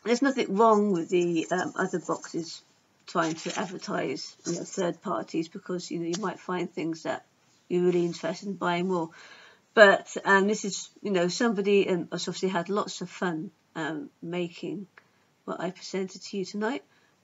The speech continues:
And, um, I'm gonna go now 'cause it's, like, twenty minutes already, and I'm sure you've got better things to do, uh, to do with your evening. So, um, hope you enjoyed that, and, um, I will see you,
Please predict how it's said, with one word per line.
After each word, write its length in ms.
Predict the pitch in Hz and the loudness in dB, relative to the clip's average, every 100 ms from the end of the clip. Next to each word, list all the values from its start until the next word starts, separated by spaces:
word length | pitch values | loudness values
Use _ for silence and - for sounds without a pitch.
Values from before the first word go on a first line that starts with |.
| - | 0
And, 280 | 208 202 | 2 4
um, 200 | 196 202 185 | 6 4 4
I'm 120 | 196 | 4
gonna 180 | 202 196 | 4 6
go 180 | 214 | 6
now 220 | 202 208 202 | 6 6 4
'cause 240 | - 175 | 2 -2
it's, 80 | 170 | -4
like, 260 | 175 - | -4 -6
twenty 300 | - 262 240 | -8 -2 2
minutes 400 | 202 180 170 - | 2 2 0 -4
already, 420 | 180 165 170 180 175 | -2 -2 0 -2 -2
and 140 | 180 | -4
I'm 80 | 180 | -4
sure 160 | - | 0
you've 80 | 180 | 0
got 160 | 190 - | 0 -4
better 160 | 170 | -4
things 220 | 175 185 170 | -2 -2 -4
to 60 | |
do, 220 | 156 170 170 170 _ _ | -6 -6 -8 -10 _ _
uh, 160 | 190 180 | -2 -2
to 120 | 165 | -2
do 80 | - | -2
with 80 | 175 | 0
your 160 | 165 170 | 0 -2
evening. 400 | 175 180 170 202 | -2 -4 -6 -6
So, 320 | - 214 208 - _ _ _ _ _ - | 0 2 2 -4 _ _ _ _ _ 0
um, 500 | 202 208 214 214 208 - | 6 8 6 4 -4 -4
hope 180 | 240 247 | -4 -2
you 60 | |
enjoyed 320 | 214 208 208 | 0 2 2
that, 260 | 202 302 - - | 2 -2 -4 -2
and, 420 | 196 190 190 190 - | 0 2 2 0 -4
um, 440 | - 196 202 202 - - | -2 0 2 0 -2 -2
I 160 | 196 | 0
will 380 | 190 190 196 196 - _ - _ _ - | 2 4 4 2 -6 _ -20 _ _ -20
see 720 | - - 240 220 220 220 214 | -14 -2 2 4 4 4 4
you, 180 | 214 | 2